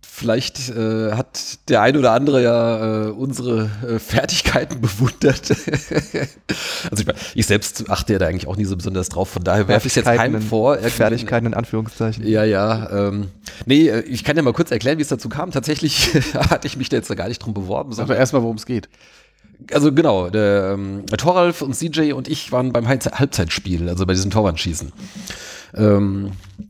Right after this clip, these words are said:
Speaker 1: und, äh, das kam einfach so, offensichtlich sind die Bewerbungen da jetzt nicht gar so zahlreich. <laughs> Und die Alex Gunkel, unsere Fanbeauftragte, hat mich vor einigen Wochen mal gefragt, äh, das war eigentlich vor dem Spiel gegen
Speaker 3: Türkgücü.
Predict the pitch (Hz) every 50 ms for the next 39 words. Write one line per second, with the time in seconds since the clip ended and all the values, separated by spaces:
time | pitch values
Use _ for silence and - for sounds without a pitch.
0 | - - - 104 104 101 101 95 95 92 90 90 - - - 101 - 90 95 95
1 | 95 92 90 92 90 92 92 92 90 _ _ _ _ _ - - - 123 117 113
2 | 117 123 - - - - - 123 123 120 120 117 127 131 - - 120 107 - -
3 | 135 139 113 - 107 95 101 90 113 147 165 147 117 - 107 104 - - 113 101
4 | - - 82 90 127 135 131 127 - - 107 135 156 147 - - 139 220 - -
5 | 139 120 - 165 139 127 113 - - 143 147 147 139 - - - 208 - 143 127
6 | 123 113 110 - 117 110 - - - - - 208 139 - - - 123 120 - -
7 | - 117 - - 139 - 117 - - 127 113 101 107 123 135 120 110 101 127 -
8 | - 131 117 117 117 113 - - 123 139 139 - - - - - - 107 107 107
9 | 107 104 107 98 101 98 92 110 123 123 110 - - 123 120 123 113 - - -
10 | 135 127 120 123 113 113 110 - 120 113 104 95 _ - - _ - - - 123
11 | 113 123 113 - - 95 95